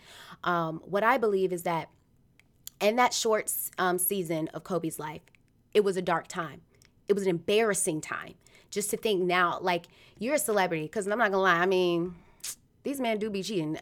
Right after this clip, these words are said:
And so his was just out on the blast. Like, he's a celebrity. So, um, he's not the first celebrity basketball <laughs> player to have an affair, let's be honest. But because of his title and, um,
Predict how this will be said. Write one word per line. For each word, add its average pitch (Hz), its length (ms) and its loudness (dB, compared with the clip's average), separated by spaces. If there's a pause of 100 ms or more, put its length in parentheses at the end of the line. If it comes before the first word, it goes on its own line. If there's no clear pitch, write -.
And 180 560 2
so 175 520 4 (640)
his 262 340 4
was 254 160 2
just 208 180 6
out 190 240 12
on 175 240 2
the 170 80 -2
blast. 165 500 0
Like, 165 340 0
he's 220 240 -4
a 202 80 -2
celebrity. 202 500 4
So, 196 720 6 (340)
um, 196 320 6
he's 240 120 -2
not 277 160 4
the 254 80 2
first 254 360 6
celebrity 233 560 8
basketball 214 640 6
<laughs> - 20 -2
player 214 380 8
to 214 100 2
have 196 240 10
an 175 60 -2
affair, 160 440 2
let's 175 200 0
be 180 200 0
honest. 180 440 6 (420)
But 208 260 8
because 226 580 8 (100)
of 180 340 4 (220)
his 170 240 -2
title 226 720 8 (100)
and, 165 520 0 (100)
um, 160 560 -4